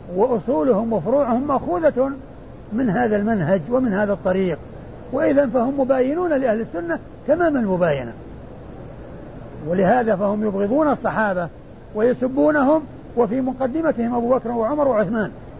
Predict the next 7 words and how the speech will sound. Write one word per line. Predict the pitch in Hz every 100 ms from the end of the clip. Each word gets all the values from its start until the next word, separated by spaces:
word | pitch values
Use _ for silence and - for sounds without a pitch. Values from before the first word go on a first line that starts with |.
| - -
رضي | 220
الله | 233 226 208
تعالى | 196 202 220
عن | 180
الجميع. | 196 185 190 135 - - - - -
وقد | 202 214 220 262
قال | 294 233 214